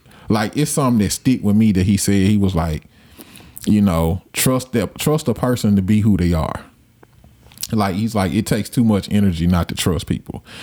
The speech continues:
So, trust a snake to be a snake.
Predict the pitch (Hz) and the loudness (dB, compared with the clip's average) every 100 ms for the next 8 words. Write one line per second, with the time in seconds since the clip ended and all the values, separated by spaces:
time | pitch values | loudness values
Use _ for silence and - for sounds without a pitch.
0 | - - 104 95 107 - _ _ _ - | -8 -2 0 0 -4 -10 _ _ _ -4
1 | 151 147 123 - 120 104 101 101 - 87 | -2 -2 -4 -2 -2 0 0 0 0 -4
2 | - | -6